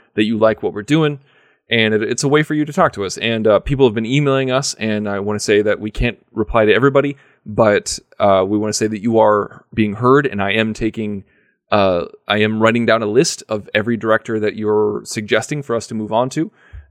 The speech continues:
And, uh, next week, we're moving on to Apocalypse Now. And that's gonna be our last Coppola movie for the time being, because I really wanna tackle nineties Coppola so that we can get to Godfather Part Three.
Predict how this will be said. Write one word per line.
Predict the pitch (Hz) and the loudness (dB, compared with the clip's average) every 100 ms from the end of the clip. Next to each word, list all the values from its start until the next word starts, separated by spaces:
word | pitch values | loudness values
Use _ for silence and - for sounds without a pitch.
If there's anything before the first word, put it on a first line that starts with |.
| - | -4
And, | 113 107 107 | -2 -2 0
uh, | 104 | 0
next | 113 - | 0 0
week, | 131 127 | 0 0
we're | 120 | -2
moving | 113 110 113 | -2 0 0
on | 107 104 | -2 -6
to | - 113 110 | -6 -6 -6
Apocalypse | - - 107 - 113 120 - | -8 -8 -8 -6 -6 -6 -8
Now. | - - 135 123 - _ _ _ - | -8 -8 -8 -10 -16 _ _ _ -6
And | 113 | -4
that's | 113 | -2
gonna | 127 113 | -2 -2
be | 110 | 0
our | 104 | 0
last | 104 110 - | 0 -2 -4
Coppola | - - 151 127 113 113 117 _ _ _ | -2 2 2 2 2 0 -4 _ _ _
movie | 123 120 117 110 | 2 4 4 0
for | - 151 | 2 4
the | 180 | 4
time | 202 240 233 | 2 2 4
being, | 254 147 147 | 4 4 -2
because | 135 127 120 | -4 0 4
I | |
really | 117 117 143 143 | 2 2 0 0
wanna | 135 135 | 0 0
tackle | 123 - 143 131 123 113 | -2 -4 -6 -4 -2 -2
nineties | 110 123 139 120 - | 0 0 -2 -4 -2
Coppola | 110 104 107 | -4 -2 -4
so | - | -4
that | 110 | -6
we | 107 | -6
can | - 107 | -8 -4
get | 104 113 | -2 -2
to | 110 | -2
Godfather | 101 101 98 98 - | -2 -2 -2 -8 -10
Part | - - | -12 -14
Three. | - 80 - | -14 -12 -12